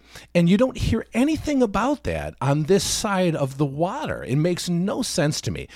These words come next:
So clearly you're gonna have these stupid college kids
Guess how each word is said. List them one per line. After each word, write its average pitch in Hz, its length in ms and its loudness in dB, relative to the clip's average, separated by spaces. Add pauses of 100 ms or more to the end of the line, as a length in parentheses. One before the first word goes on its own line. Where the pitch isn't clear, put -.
(160)
So 175 160 2
clearly 269 560 0
you're 110 120 2
gonna 120 160 0
have 101 220 -2
these 90 140 -4
stupid 202 800 0 (340)
college 139 540 0
kids 85 440 -4